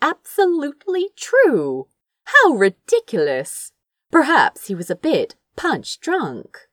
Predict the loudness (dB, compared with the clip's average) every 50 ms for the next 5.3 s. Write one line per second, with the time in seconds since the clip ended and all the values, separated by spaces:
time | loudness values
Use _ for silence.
0 | _ _ _ _ _ _ _ _ _ _ -6 -6 -6 -6 -6 -8 2 4 4 4
1 | 4 2 0 -2 -2 -2 -2 0 -2 -2 -4 _ -10 -12 -8 -10 -10 _ 0 0
2 | 0 0 -2 -8 -2 0 0 2 0 0 -2 -8 -10 -6 -4 -4 -2 -2 -2 -4
3 | -6 -8 -12 -16 _ _ _ _ _ _ -4 -4 -4 -4 -6 -10 0 2 4 4
4 | 4 4 0 0 0 0 -2 -4 -2 4 4 4 4 2 -6 -8 -8 -10 -10 -12
5 | _ -20 -20 -20 -20